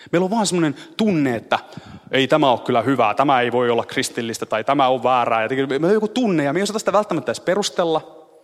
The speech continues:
Mut sen jälkeen, kun meillä on se tunne, niin ihan tutkimusten mukaan ihmiset niinku päättää mielipiteen asioista sen perusteella, että ne on sisimmässään jo päättänyt sen.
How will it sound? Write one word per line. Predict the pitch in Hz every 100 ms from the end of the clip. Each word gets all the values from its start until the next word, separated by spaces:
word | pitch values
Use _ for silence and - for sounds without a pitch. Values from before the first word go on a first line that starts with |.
| _ - -
Mut | -
sen | 247
jälkeen, | 226 202 165
kun | 151
meillä | 160 156
on |
se | 139
tunne, | - 220 151 135
niin | 127 - - -
ihan | 165 175
tutkimusten | 233 - 180 147 - 143
mukaan | 151 190 139 120 -
ihmiset | 202 175 143 139 - - - - _ -
niinku | 156 151 -
päättää | - 214 190 - - 143 127 123 -
mielipiteen | 147 208 170 139 135 131 131
asioista | 165 - 123 113 139
sen | 160 147
perusteella, | 139 120 123
että | 117
ne |
on | 139
sisimmässään | - 247 247 156 139 - 135 120
jo | 117
päättänyt | 160 147 123 120 95
sen. | - 185 180